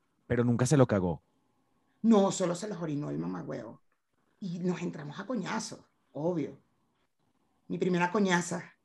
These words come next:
Speaker 2: que es la única, creo, porque yo después más nunca me entré a coñazo con nadie, pero
Speaker 1: Y después uno se sorprende de Amber Heard y uno dice, "Amber Heard es pionera en varias cosas". Mentira. Mentira.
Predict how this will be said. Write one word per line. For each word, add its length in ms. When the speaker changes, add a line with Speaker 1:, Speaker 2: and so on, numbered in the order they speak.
Speaker 2:
que 200
es 80
la 120
única, 340
creo, 260
porque 200
yo 160
después 260
más 120
nunca 200
me 60
entré 160
a 20
coñazo 300
con 100
nadie, 300
pero 340
Speaker 1:
Y 100
después 420
uno 220
se 140
sorprende 540
de 100
Amber 180
Heard 280
y 120
uno 160
dice, 440
"Amber 260
Heard 160
es 160
pionera 920
en 180
varias 380
cosas". 340
Mentira. 640
Mentira. 720